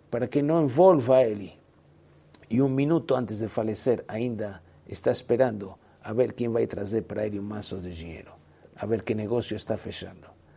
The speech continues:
A pessoa tem que saber que durante a vida é um trabalho. É um trabalho. É um trabalho a ser feito. O dinheiro pode ser usado muito, muito, muito bem.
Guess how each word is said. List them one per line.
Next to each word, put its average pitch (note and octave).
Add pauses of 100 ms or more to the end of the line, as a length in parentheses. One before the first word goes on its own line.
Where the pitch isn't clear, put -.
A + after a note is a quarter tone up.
(960)
A -
pessoa -
tem G2
que F#2+
saber A#2+
que A2
durante G#2
a G2
vida A2+
é A2+
um A#2+
trabalho. E3 (800)
É G#2+
um A2
trabalho. A2 (1300)
É G#2+
um G#2
trabalho C#3 (200)
a G#2+
ser G2+
feito. F#2+ (100)
O F#2+
dinheiro D3 (440)
pode -
ser A#2+
usado C3
muito, G#3
muito, G#3
muito G3
bem. D#3+